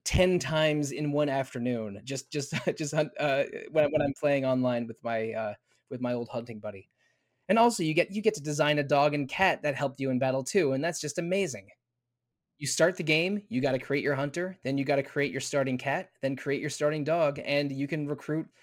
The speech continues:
a whole army of dogs and cats. They'll even do little side missions while you're off hunting with other dogs and cats.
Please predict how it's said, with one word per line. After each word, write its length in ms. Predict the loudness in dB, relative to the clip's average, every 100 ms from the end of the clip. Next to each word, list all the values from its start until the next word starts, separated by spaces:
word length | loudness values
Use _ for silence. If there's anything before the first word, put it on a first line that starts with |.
| _
a 80 | -4
whole 260 | 0 0 0
army 360 | 0 0 0 0
of 120 | 0
dogs 300 | 0 0 -2
and 140 | -12
cats. 460 | -12 -14 -12 -16 -16 _ _ _ _ _ _ _
They'll 220 | 0 0 2
even 180 | 0
do 80 | 0
little 220 | 0 0
side 340 | 0 4 4 4
missions 320 | -4 -4 -2
while 160 | 0 2
you're 140 | 4
off 140 | 2
hunting 440 | 0 -4 -4 -4 -6
with 160 | -6
other 200 | -4 -4 -2
dogs 280 | -4 -6
and 80 | -14
cats. 360 | -18 -18 -20